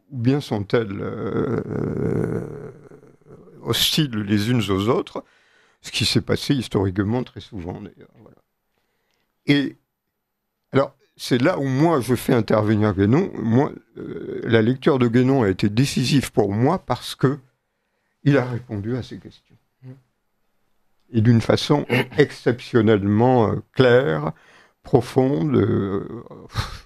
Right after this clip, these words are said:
alors, je sais pas si c'est un mystère. En tout cas, euh, il, il a répondu,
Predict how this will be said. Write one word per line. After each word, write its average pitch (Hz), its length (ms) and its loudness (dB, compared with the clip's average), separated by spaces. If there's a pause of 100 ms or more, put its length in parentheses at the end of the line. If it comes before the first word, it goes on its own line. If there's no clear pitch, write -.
(500)
alors, - 120 -12
je - 60 -16
sais - 100 -6
pas 113 160 2
si 110 160 -6
c'est - 140 -14
un 101 80 -8
mystère. 104 480 -2
En 139 160 2
tout 139 160 -4
cas, 160 400 0 (140)
euh, 104 500 -8
il, - 440 -2
il 110 100 6
a 113 80 4
répondu, 123 580 -2